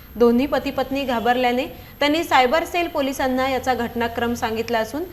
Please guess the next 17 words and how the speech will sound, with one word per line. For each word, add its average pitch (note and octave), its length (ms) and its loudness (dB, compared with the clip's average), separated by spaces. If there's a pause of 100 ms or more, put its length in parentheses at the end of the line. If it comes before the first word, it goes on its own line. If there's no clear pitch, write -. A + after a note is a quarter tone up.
(240)
पोलिसांनी D4+ 520 2
गुन्हा B3+ 380 0
दाखल G#3+ 300 -2
केलाय. G3 280 -4 (320)
पुढील B3+ 300 4
तपास B3+ 340 2
सुरू C4 140 2
आहे. B3+ 240 4
आरोपी B3+ 500 0
अजूनही B3+ 440 0
फरार B3 340 0
असून C4 260 -2
त्याचा A#3 340 -2
शोध A3 180 -2
पोलीस G#3+ 420 -4
घेत G#3+ 240 -4
आहेत. F#3 160 -6